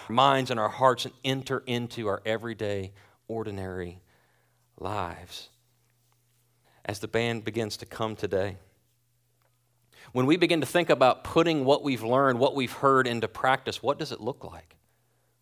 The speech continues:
'Cause see, I, I, I can't live your story.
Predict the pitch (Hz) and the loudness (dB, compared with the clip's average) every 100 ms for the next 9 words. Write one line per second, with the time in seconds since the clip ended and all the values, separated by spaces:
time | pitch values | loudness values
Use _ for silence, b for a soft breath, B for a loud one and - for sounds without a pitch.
0 | _ _ _ _ _ _ _ 160 180 - | _ _ _ _ _ _ _ 0 2 0
1 | - - - 139 - 151 165 190 156 175 | -6 -12 0 2 6 4 6 2 6 4
2 | 156 131 165 - 127 113 113 120 | 4 2 0 0 0 2 0 -4